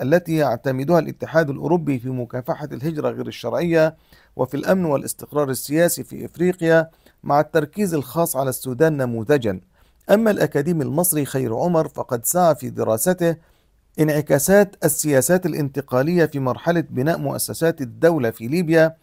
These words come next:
إلى تحليل العلاقات الارتباطية بين حالة المكونات الليبية وعدم الاستقرار السياسي. فعلى مدى أكثر من عشر سنوات بدت الديناميات الليبية أكثر ميلا إلى الانقسام،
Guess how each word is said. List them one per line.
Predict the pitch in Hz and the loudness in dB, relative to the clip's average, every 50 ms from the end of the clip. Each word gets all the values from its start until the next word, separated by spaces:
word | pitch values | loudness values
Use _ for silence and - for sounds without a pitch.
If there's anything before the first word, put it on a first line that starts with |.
| _ _ _ _ _ _ - | _ _ _ _ _ _ 0
إلى | 170 165 160 160 | 4 4 4 4
تحليل | 160 165 147 - - 170 190 214 - | 4 2 0 0 -2 -2 -2 0 2
العلاقات | - 165 151 147 143 139 135 123 - - 165 180 180 - - - | 2 2 2 2 2 2 2 2 2 4 2 2 2 2 -2 -2
الارتباطية | 175 165 151 - - 170 170 160 165 - 151 131 131 131 127 131 - 175 160 131 107 104 | -2 -2 -2 -2 -2 -2 -2 -2 -2 -2 -4 0 2 2 2 2 0 0 0 2 0 0
بين | 104 113 127 127 127 117 | 0 0 -2 -2 -2 -4
حالة | - - 180 180 170 135 127 - - | -2 0 2 2 2 2 0 -4 -6
المكونات | - 127 123 117 - - 117 117 117 117 123 147 160 156 160 - | -6 -6 -6 -6 -6 -6 -6 -6 -4 -4 -2 0 0 0 -2 -4
الليبية | 139 127 113 113 113 120 170 180 175 170 165 160 160 - _ _ - _ _ _ | -8 -6 -6 -6 -4 -2 -2 0 4 4 4 4 2 -2 _ _ -20 _ _ _
وعدم | - 117 123 156 190 185 180 175 170 | 0 0 4 4 4 4 4 0 0
الاستقرار | 151 143 139 127 - - - - - 139 151 156 135 | -2 -4 -4 -6 -8 -10 -12 -8 -2 0 2 2 2
السياسي. | 123 - - - 120 131 160 170 151 - - 107 - - _ | 0 -4 -6 -4 -2 2 4 4 4 2 0 -6 -10 -12 _
فعلى | - 131 117 147 160 160 160 | -4 0 0 2 2 2 2
مدى | 175 202 185 175 | 2 2 2 2
أكثر | 165 - 202 - - 180 160 147 | 2 0 -2 -4 -2 -2 -2 -2
من | 139 123 127 | -2 -4 -2
عشر | 143 185 180 - 185 151 | -2 -2 -2 -2 -6 -8
سنوات | - - 123 117 117 131 156 170 170 165 165 _ _ _ _ _ _ _ | -6 -4 -4 -2 -2 2 2 2 2 2 0 _ _ _ _ _ _ _
بدت | 127 120 131 170 196 202 180 180 175 - - - | -14 -4 2 2 4 4 4 2 2 0 -4 -6
الديناميات | 160 135 123 139 143 139 131 131 127 127 135 160 185 185 175 | -6 -4 -2 -2 -2 0 0 -2 -2 0 2 2 2 2 2
الليبية | 156 139 127 127 120 135 165 170 156 | -2 -2 -2 -4 -2 -2 0 0 0
أكثر | - - 170 185 - - - 143 127 127 | 0 2 0 -2 -2 -2 -4 -4 -2 -2
ميلا | 131 147 175 185 170 165 156 | -2 -2 0 0 2 2 2
إلى | 156 156 160 143 135 | 2 0 -4 -2 -2
الانقسام، | 127 - 131 127 - - 127 - - 170 160 131 104 104 - | -2 -4 -6 -10 -8 -6 -6 -2 2 6 6 6 6 4 -2